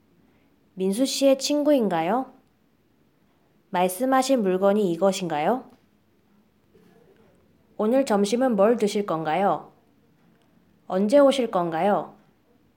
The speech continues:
내일 선생님 댁에 문병 갈 건가요? 삼.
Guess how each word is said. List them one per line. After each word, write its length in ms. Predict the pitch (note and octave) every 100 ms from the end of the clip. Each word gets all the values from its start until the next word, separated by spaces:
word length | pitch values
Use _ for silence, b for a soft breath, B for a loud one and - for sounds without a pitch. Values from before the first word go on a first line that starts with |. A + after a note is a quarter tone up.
| _ _ _ _ _ _ _ _ _ _ -
내일 380 | F#3+ F#3 A3+
선생님 540 | A#3 C#4+ C#4+ C#4+ C#4+ C#4
댁에 320 | G3+ G3 G#3
문병 380 | F3+ E3+ F#3+ G#3
갈 180 | F3+ F3
건가요? 640 | E3 D#3 D3 G3 A#3+ - _ _ _ _ _ _ _ _ _ _ _ _ _
삼. 420 | - G#3+ D#3+ D#3+